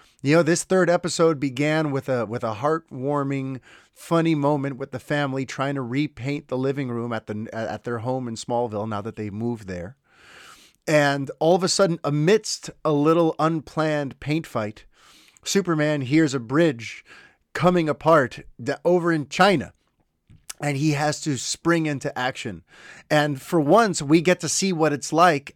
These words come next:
after he leaves. And we see Lois and the boys there,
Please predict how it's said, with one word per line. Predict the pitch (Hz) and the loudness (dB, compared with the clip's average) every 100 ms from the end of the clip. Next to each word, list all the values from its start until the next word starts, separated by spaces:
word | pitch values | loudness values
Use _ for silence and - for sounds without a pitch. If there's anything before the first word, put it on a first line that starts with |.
| - | 0
after | 139 170 185 143 | 0 2 -2 -4
he | 147 | 2
leaves. | 160 190 117 110 - - _ _ - - 151 | 4 4 0 -6 -14 -16 _ _ -20 -6 0
And | 143 | 4
we | 160 | 4
see | - 165 | 4 4
Lois | 147 170 170 - | 8 8 8 4
and | 156 | 0
the | 135 | -2
boys | 117 180 180 127 | 2 4 4 2
there, | 117 120 107 | -2 -2 -2